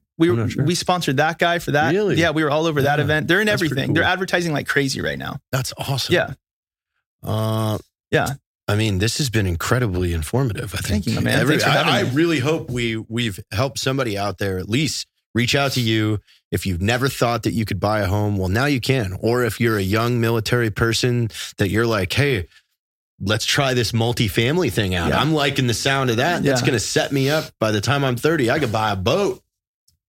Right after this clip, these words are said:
Speaker 1: Yep. Hundred percent.
Speaker 2: Oh, yeah. You get into multifamily at twenty-five
Speaker 1: Yeah. You'll
Speaker 2: and
Speaker 1: be
Speaker 2: start
Speaker 1: good.
Speaker 2: cranking that out, pay
Speaker 1: Yeah.
Speaker 2: that thing off.
Speaker 1: Yeah. And again, it's, so to me, the what if is, make sure the monthly payment's always comfortable, right? So if no one's renting and I have to pay this whole mortgage by myself,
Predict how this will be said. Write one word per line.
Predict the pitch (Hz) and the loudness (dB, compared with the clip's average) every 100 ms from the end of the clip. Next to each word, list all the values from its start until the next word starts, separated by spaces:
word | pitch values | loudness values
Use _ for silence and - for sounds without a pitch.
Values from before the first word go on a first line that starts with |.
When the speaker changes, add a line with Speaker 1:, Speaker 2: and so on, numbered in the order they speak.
| _ | _
Speaker 1:
Yep. | 147 - - _ _ _ _ | 0 0 -8 _ _ _ _
Hundred | 143 151 | 0 0
percent. | 151 175 160 | 0 0 0
Speaker 2:
Oh, | 113 | 0
yeah. | 107 127 | 0 0
You | 98 | -2
get | 110 131 | -2 0
into | 127 | 0
multifamily | 123 131 127 113 113 131 | -2 0 -2 0 0 0
at | 117 | -2
twenty-five | - 117 104 107 113 123 117 - | 0 0 2 0 0 0 -2 -2
Speaker 1:
Yeah. | |
You'll | 151 | 0
Speaker 2:
and | |
Speaker 1:
be | 160 | 2
Speaker 2:
start | 175 226 143 | 2 0 -2
Speaker 1:
good. | |
Speaker 2:
cranking | - 113 104 110 | 0 0 0 0
that | 104 | 2
out, | 101 117 - | 2 0 0
pay | - | 2
Speaker 1:
Yeah. | 117 | 2
Speaker 2:
that | 117 120 | 0 0
thing | 120 110 | 0 2
off. | 104 117 | 0 2
Speaker 1:
Yeah. | 202 175 151 - - | 0 0 -4 -10 -2
And | 220 | 0
again, | 240 262 | 2 2
it's, | 190 - - | 0 -4 -4
so | 214 190 | 0 0
to | - - 190 | -2 -4 -2
me, | 202 175 160 151 - _ _ | 0 0 -2 -4 -10 _ _
the | 160 | 0
what | 151 170 165 | 2 2 2
if | 165 160 | 0 0
is, | 139 139 139 - _ - - _ | 2 2 -2 -8 _ -10 -10 _
make | 170 170 202 | -2 0 0
sure | - 226 | 2 0
the | |
monthly | 185 175 175 | 0 0 0
payment's | 170 156 | 0 0
always | 147 143 | 0 0
comfortable, | - 131 - - - _ | -2 -2 -4 -6 -8 _
right? | 151 151 | 2 2
So | 151 151 | 0 2
if | 185 175 | 2 2
no | 196 | 0
one's | 226 233 208 | 2 0 0
renting | 208 - 151 147 143 _ _ _ | 0 2 0 0 -4 _ _ _
and | 160 | 0
I | 175 | 2
have | 196 | 0
to | - | -2
pay | 202 | 0
this | 185 180 | 0 0
whole | 190 | 0
mortgage | 180 180 180 | 2 2 2
by | |
myself, | 170 156 - 147 139 | 2 0 2 0 0